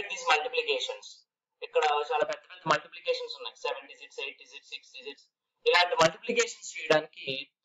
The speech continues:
now basically మనం use a calculator or a computer or now we can use our mobile phone also. కానీ imagine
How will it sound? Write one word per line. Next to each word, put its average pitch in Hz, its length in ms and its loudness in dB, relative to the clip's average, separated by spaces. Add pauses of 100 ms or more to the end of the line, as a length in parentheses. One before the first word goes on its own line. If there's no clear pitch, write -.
(280)
now 240 100 -4 (160)
basically 196 440 -4
మనం 196 160 -2 (160)
use 160 180 -16
a - 80 -16
calculator 156 580 -6 (360)
or 139 320 4 (160)
a 143 60 0 (360)
computer 135 400 -4 (140)
or 143 220 -8 (480)
now 214 140 0
we 202 120 -12
can 185 120 -14 (100)
use - 120 -16 (100)
our 165 160 4 (120)
mobile 170 340 4
phone 170 200 2
also. - 220 -8 (320)
కానీ 202 200 2 (480)
imagine 254 340 4